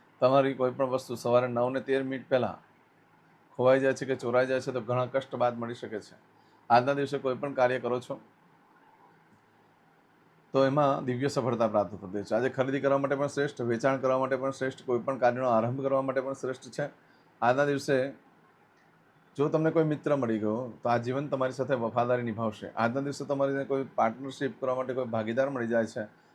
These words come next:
તો એની સાથે પણ ભાગીદારી ઘણી સારી ચાલશે અને તમારી સાથે છલકપટ નહીં થાય. આજના દિવસે તમારો જીવન સાથે મળી જાય છે લગ્ન કરવા માટે, તો એના જેવું સુંદર બીજું કાંઈ નહીં. એક આખી, આખી જિંદગી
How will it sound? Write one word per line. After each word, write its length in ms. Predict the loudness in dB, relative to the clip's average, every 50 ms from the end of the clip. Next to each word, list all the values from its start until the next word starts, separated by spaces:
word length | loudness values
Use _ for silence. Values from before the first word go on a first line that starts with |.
| _ _
તો 60 | -2 -2
એની 140 | 0 0
સાથે 220 | 2 2 2 2 2
પણ 100 | -2 -2
ભાગીદારી 460 | 0 0 0 0 0 -2 -2 -4 -2
ઘણી 200 | -2 -2 -4 -2
સારી 260 | 0 2 2 2 2
ચાલશે 340 | 0 -2 -2 -2 -4 -4 -6 -6
અને 280 | -6 -10 -10 -10 -6
તમારી 240 | -4 -2 0 0 -2
સાથે 200 | -2 -4 -6 -6 -6 -6
છલકપટ 340 | -6 -6 -6 -6 -6 -6 -6
નહીં 220 | -6 -6 -8 -8
થાય. 140 | -8 -12 -12 -14 -16 _ _ _ _ _ _ _ _ _ _ _ _ _ 6
આજના 240 | 6 8 8 6 4
દિવસે 460 | 4 2 4 4 4 4 4 4 0 -6 -12 -20 _ _ _ _ _ _ _ _ _ _ _ _ _ _ _ _ _ _ _ _ _ _ _ _ _ _ _ _ _ _ _ _ _ _ _ _ -2
તમારો 220 | 0 0 0 0
જીવન 340 | -2 -2 -2 0 0 0 0
સાથે 280 | 6 8 8 8 8 6
મળી 200 | 2 2 2 4
જાય 140 | 4 2
છે 120 | 2 0 0
લગ્ન 280 | 0 0 0 0 -2
કરવા 220 | -2 0 0 0 2
માટે, 360 | 0 0 0 -2 -4 -4 -6 -12 -18 _ _ _ _ _ _ _ _ _ _ _ _
તો 320 | -2 0 0 0 -2 -4 -6 -6
એના 200 | -2 -2 0 0
જેવું 300 | 0 -2 -2 -2 -4 -8
સુંદર 300 | -8 -6 -4 -2 -2 -2
બીજું 240 | -2 -4 -6 -4
કાંઈ 140 | -2 -2 -2
નહીં. 200 | -2 -4 -6 -6
એક 180 | -6 -8 -4 -2
આખી, 320 | -2 -2 -2 -2 -6 -4
આખી 280 | -4 -4 -4 -4 -6 -6
જિંદગી 460 | -4 -4 -6 -6 -4 -4 -6 -6 -8